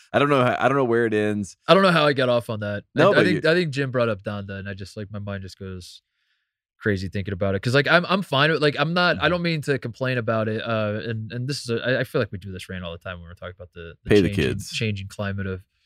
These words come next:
Speaker 2: college sports or whatever. Like, I, I understand all this was inevitable, and, and, um, you know, I welcome the change and to, to a certain extent. It's just, like, i-, if you are someone who has an appetite for that, that, that, that idea of, uh,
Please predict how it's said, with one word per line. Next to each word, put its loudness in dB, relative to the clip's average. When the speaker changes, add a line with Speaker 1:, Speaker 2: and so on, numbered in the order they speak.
Speaker 2:
college 4
sports 0
or -4
whatever. 2
Like, 2
I, 4
I 4
understand 0
all 4
this -4
was -10
inevitable, -6
and, -12
and, -14
um, -14
you -6
know, -4
I -4
welcome -2
the -12
change -6
and -10
to, -6
to -4
a -2
certain -6
extent. -6
It's -4
just, 0
like, 6
i-, 4
if 0
you 4
are 6
someone -4
who -2
has 0
an -6
appetite -4
for -12
that, -10
that, -8
that, -6
that -2
idea -2
of, -4
uh, 0